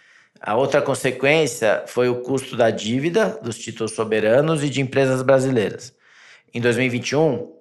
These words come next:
o risco país era cerca de duzentos basis points, agora está mais perto de trezentos. Embora isso não seja muito relevante para o Tesouro Nacional,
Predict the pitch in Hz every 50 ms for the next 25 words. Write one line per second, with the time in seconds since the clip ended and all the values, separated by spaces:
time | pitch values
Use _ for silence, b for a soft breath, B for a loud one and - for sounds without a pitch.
0 | _ _ - - 107 123 123 - - 117 - - 104 107 123 139 147 131 - -
1 | - - - _ - 107 107 120 113 - 131 131 - - 131 123 120 123 120 135
2 | 113 127 131 135 135 - - 117 120 117 117 117 - - - 113 101 95 - -
3 | - - - _ _ - 104 107 98 107 107 110 120 113 - - 123 123 123 131
4 | 131 131 - 127 120 - - 123 117 127 120 - 127 143 156 151 123 110 101 92
5 | - - - - - B B B B B B B B B B B B B _ _
6 | _ _ _ 120 117 120 147 165 190 - - 165 151 131 - 143 127 127 117 123
7 | 135 156 160 - 147 120 120 120 110 98 120 135 135 - - - 117 110 110 -
8 | 120 104 117 120 113 113 110 113 110 - - 113 104 104 113 127 135 117 90 -
9 | B